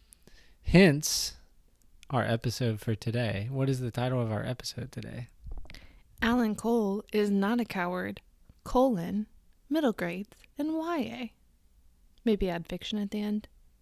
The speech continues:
Speaker 2: though that would maybe push us past the word count.
Speaker 1: Or the syllable count.
Speaker 2: Sure,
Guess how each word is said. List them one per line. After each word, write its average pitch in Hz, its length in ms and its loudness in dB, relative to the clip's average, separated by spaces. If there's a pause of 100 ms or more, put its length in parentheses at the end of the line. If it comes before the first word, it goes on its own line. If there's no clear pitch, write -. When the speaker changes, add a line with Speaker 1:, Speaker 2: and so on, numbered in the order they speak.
(120)
Speaker 2:
though 185 120 -2
that - 160 -8
would 180 180 -10
maybe 180 280 -8
push 185 280 -10
us 180 100 -14
past 185 380 -12
the 214 80 -12
word 214 240 -8
count. 254 320 -12 (1160)
Speaker 1:
Or 104 160 -4
the 98 640 -4 (160)
syllable 113 600 -4
count. - 460 -8 (1600)
Speaker 2:
Sure, 220 400 -6